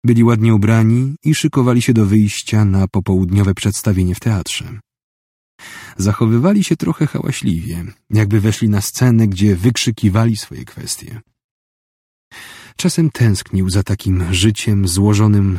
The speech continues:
z samych dni powszednich, wśród zwykłych ludzi, robiących wspólnie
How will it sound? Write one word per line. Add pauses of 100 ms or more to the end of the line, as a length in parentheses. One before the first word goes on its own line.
z
samych
dni
powszednich, (220)
wśród
zwykłych
ludzi, (680)
robiących
wspólnie